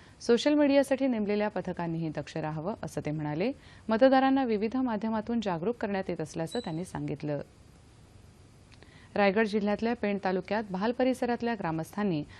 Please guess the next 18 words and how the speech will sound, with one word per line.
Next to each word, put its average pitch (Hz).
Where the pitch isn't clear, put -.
आगामी 240
जिल्हा 254
परिषद 254
आणि 208
पंचायत 180
समितीच्या 175
निवडणुकीवर 170
बहिष्कार 175
टाकण्याचा 160
निर्णय 151
घेतला 143
आहे. 147
पिण्याचं 262
पाणी, 254
रस्ते 185
आणि 180
खारबंदिस्तीमुळे 170
संपुष्टात 208